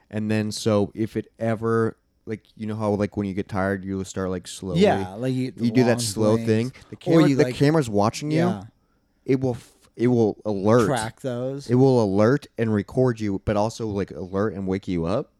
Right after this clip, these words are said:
Speaker 2: Weird.
Speaker 1: Just so, and then it's like, "You gotta pull over now, or else we'll stop the truck." Like, it's, like, programmed to, like,
Speaker 2: Jesus, yeah.
Speaker 1: and it's, like, kinda sucks. I mean, it's safety. It's awesome.
Speaker 2: Yeah.
Speaker 1: But also, like, some people are like, "I can fight through that and wake up."
Speaker 2: Sure. Yeah.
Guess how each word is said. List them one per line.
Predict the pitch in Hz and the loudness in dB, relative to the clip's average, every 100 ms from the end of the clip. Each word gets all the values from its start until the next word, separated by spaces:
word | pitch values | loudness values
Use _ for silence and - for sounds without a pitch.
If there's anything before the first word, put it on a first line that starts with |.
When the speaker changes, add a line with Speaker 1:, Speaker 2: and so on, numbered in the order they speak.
| _ _ | _ _
Speaker 2:
Weird. | 101 104 113 107 98 92 90 | -10 -8 -6 -8 -12 -12 -8
Speaker 1:
Just | 123 - | -8 -2
so, | 127 110 98 | 0 0 -2
and | - 117 | -2 0
then | 113 | 0
it's | 110 | 0
like, | 104 | -2
"You | 104 104 | -2 -2
gotta | 101 95 | -2 -4
pull | - 104 98 | -4 0 0
over | 92 95 | 0 0
now, | 98 | 0
or | 90 87 | 0 0
else | 90 - | 0 -2
we'll | 85 | -10
stop | - - 85 78 | -14 -8 -6 -6
the | - | -8
truck." | - - 78 - | -8 -6 -6 -6
Like, | 90 | -4
it's, | 98 117 | -4 -4
like, | 104 | -6
programmed | - 104 104 92 | -4 -4 -4 -6
to, | 90 | -2
like, | 127 - | 2 2
Speaker 2:
Jesus, | 151 110 101 92 - | 0 -6 -12 -14 -10
yeah. | 131 120 98 | -6 -4 -2
Speaker 1:
and | 143 | -2
it's, | 156 | -2
like, | 127 | -4
kinda | 151 160 | -2 -2
sucks. | 139 151 147 - - _ 147 | -2 -4 -4 -8 -16 _ -4
I | |
mean, | 151 143 127 | 0 0 -2
it's | - | -4
safety. | - 98 - 101 - _ _ _ _ | -4 -4 -6 -18 -20 _ _ _ _
It's | 110 120 | -6 -2
awesome. | 98 92 - 254 | -2 -2 -6 0
Speaker 2:
Yeah. | 233 156 82 78 | 2 2 -2 -2
Speaker 1:
But | 123 | 2
also, | 117 120 | 2 2
like, | 113 110 | 0 0
some | 123 | -2
people | 123 127 113 107 | 0 -2 -2 0
are | 101 | 0
like, | 98 92 - _ - | -2 -6 -8 _ -12
"I | 131 | -10
can | 135 | -8
fight | 123 123 110 | -8 -6 -6
through | - 120 | -4 -2
that | 107 | -2
and | 92 | -2
wake | 90 85 101 | -2 -2 -4
up." | 92 - - _ _ _ | -4 -6 -14 _ _ _
Speaker 2:
Sure. | - 233 220 196 196 185 _ | -6 0 0 0 -4 -12 _
Yeah. | 170 170 143 | 0 2 2